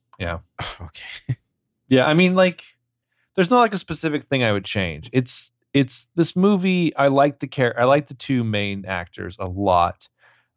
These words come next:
Speaker 1: I don't think this movie is gonna be like that timeless romantic comedy that we're talking about, like, in ten years.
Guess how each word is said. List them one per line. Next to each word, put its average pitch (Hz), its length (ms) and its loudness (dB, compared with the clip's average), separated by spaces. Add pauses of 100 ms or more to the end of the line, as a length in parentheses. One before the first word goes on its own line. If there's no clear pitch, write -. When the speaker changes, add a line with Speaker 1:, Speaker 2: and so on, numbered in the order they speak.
Speaker 1:
I 123 80 2
don't 123 380 2
think 127 160 0
this 117 160 -4
movie 113 240 0
is 104 80 0
gonna 107 140 -2
be 101 40 0
like 98 80 -6
that 98 180 -4
timeless 104 520 -4
romantic 92 340 -4
comedy 98 300 -2
that 98 80 -6
we're 78 80 -12
talking 90 380 -2
about, 104 260 2
like, - 180 -8
in 117 60 -8
ten 120 200 0
years. 117 480 2